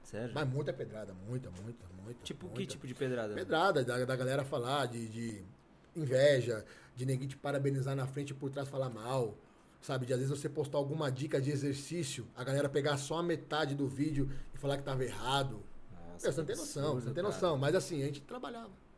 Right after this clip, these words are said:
Speaker 2: Vamos trabalhar. É aquela coisa, não, não entrava em polêmica. Ninguém falava mal, deixa ela falar.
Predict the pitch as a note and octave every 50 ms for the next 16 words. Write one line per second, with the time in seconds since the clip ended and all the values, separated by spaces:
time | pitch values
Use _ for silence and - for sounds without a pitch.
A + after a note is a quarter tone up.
0 | - - - - - - - A3+ G#3 - B3 B3+ G#3 E3+ F3+ F3 - - - -
1 | - - - - - - C#3 C3+ E3 F3+ F3 F3+ E3+ D3 C#3+ D#3 - - E3 F3
2 | F3+ F3+ F#3+ F#3+ G3+ G3+ G3 F#3 G3 F#3 E3+ D3+ C3 C#3+ C3+ C3 B2 A2+ G#2 -
3 | A#2+ B2 C#3+ E3 D#3 - F3 F3+ E3+ D#3 D3 C3 C3 D3+ F#3 E3 B2+ C3+ - -
4 | - - - B2+ C3+ C#3 F#3+ G#3 E3+ - - E3 D3 E3 F#3 D3